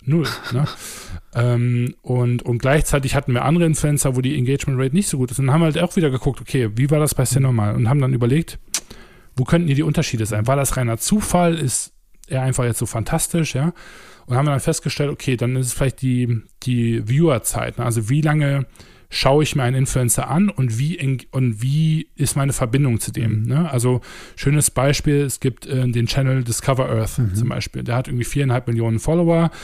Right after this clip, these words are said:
Speaker 1: hat wahnsinnig viele, äh, Likes pro Bild. Also die Engagement Rate, alles sieht erstmal top aus, ne? Wahnsinnig großer Channel und so weiter.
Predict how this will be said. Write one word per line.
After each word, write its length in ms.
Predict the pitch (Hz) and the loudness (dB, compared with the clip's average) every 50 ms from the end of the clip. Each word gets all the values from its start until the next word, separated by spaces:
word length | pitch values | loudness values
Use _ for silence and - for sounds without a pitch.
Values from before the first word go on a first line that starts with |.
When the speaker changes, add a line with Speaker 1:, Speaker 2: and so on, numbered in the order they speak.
| - - - - - | -18 -20 -20 -14 -8
Speaker 1:
hat 220 | - 123 - - | -8 -6 -4 0
wahnsinnig 420 | 120 127 139 123 131 139 135 - - | 0 2 2 2 2 2 2 0 0
viele, 440 | - 127 120 123 120 120 123 - | 0 0 2 2 2 2 0 0
äh, 160 | - 120 117 113 | 0 0 0 0
Likes 400 | 113 117 123 135 - - - - | 2 2 2 0 0 -2 -6 -6
pro 200 | - - 123 107 | -4 -4 -2 0
Bild. 220 | 107 139 160 156 | 2 0 0 2
Also 160 | - 123 123 | 0 -2 -2
die 100 | 135 147 | -2 -2
Engagement 460 | 131 113 135 151 170 - - 160 143 | -2 0 0 0 0 2 0 0 2
Rate, 300 | 147 151 160 - - - - - | 2 0 0 -2 -4 -10 -14 -8
alles 340 | - 135 143 170 180 165 - | -4 0 2 2 2 2 2
sieht 200 | - 160 - - | 0 -2 -2 -2
erstmal 300 | 151 147 - - 139 123 | -2 -2 0 0 -2 -2
top 200 | - - 120 - | -2 -4 -6 -6
aus, 220 | - - - - 135 | -8 -12 -8 -4 -2
ne? 180 | 147 143 117 | -2 0 0
Wahnsinnig 320 | 113 117 113 104 117 101 - | 0 0 0 0 -2 -4 -4
großer 300 | - - 104 - 107 - | -6 -10 -8 -8 -8 -4
Channel 420 | - 160 165 170 165 160 160 151 - - - - - - - - - - - | 0 0 2 4 4 2 2 0 -2 -10 -20 -20 -20 -20 -20 -20 -20 -12 -6
und 180 | - 123 120 | -4 -4 -2
so 100 | - 120 | -2 -2
weiter. 320 | 113 110 110 110 - 117 | -2 -2 -2 -2 -4 -6